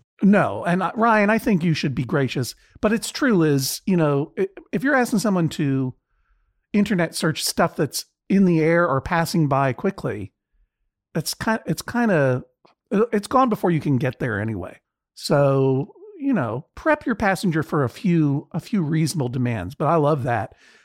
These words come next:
You ever catch a Boeing three seven seven Stratocruiser in the air?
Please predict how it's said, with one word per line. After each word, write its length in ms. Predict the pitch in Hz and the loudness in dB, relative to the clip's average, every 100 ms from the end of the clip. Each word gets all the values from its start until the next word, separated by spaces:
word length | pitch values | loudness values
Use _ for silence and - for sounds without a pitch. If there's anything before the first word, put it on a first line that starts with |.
| _ - | _ 0
You 100 | 170 | 2
ever 220 | 180 170 | 2 0
catch 260 | 185 175 | 0 -2
a 80 | 151 | -2
Boeing 500 | 123 147 156 160 151 - - | 0 2 2 2 0 -4 -8
three 220 | 175 165 | -2 0
seven 240 | 165 151 | 0 0
seven 280 | 151 156 147 | 0 0 0
Stratocruiser 720 | - 143 143 147 170 160 165 | -2 0 -2 0 0 0 0
in 60 | 170 | 0
the 140 | 170 | 0
air? 240 | 170 180 | 0 -2